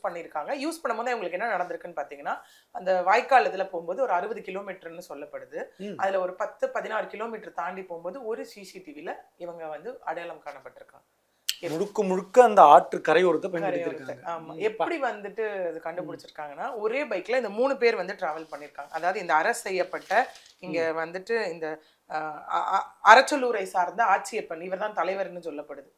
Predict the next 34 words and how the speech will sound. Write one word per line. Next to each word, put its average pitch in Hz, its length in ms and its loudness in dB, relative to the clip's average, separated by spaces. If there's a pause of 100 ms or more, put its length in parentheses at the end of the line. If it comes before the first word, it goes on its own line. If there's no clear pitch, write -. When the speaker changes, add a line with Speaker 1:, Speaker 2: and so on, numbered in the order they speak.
Speaker 1:
ஓகே. 147 420 -12
Speaker 2:
ம். 165 60 -16
Speaker 1:
இந்த 165 180 -6
தி-, 165 260 -8
இது 165 260 -8
பர்சன், 180 260 -6
இவன் 190 160 -8
தான் 220 120 -2
மெயின் 214 220 -4
ரோல் 180 200 -6
நான் 151 120 -8
சொல்றேன். 151 220 8
Speaker 2:
வடநாடு 185 180 10
காட்டு 143 260 4
கிடையாது. 127 280 -8
Speaker 1:
ஆ, 180 80 0
இல்ல, 165 180 -8
Speaker 2:
வடநாடு 185 220 2
Speaker 1:
இல்ல, 185 120 8
Speaker 2:
கிடையாது. 156 360 6
Speaker 1:
இங்க 226 280 -2
Speaker 2:
ம். 196 80 -2
Speaker 1:
முற்றிலுமாக 247 680 -2
Speaker 2:
ம். 294 120 -4
Speaker 1:
இங்க 220 340 -4 (180)
Speaker 2:
ம். - 80 -14
Speaker 1:
அரச்சலூர், 247 520 6
ரெண்டாவது 226 460 8
அரச்சலூர் 247 400 4
ரமேஷ், 196 460 0
மூணாவது 240 440 4
Speaker 2:
ம். 220 80 0
Speaker 1:
பாத்தீங்க 196 280 -2
அப்படின்னா, 185 380 -2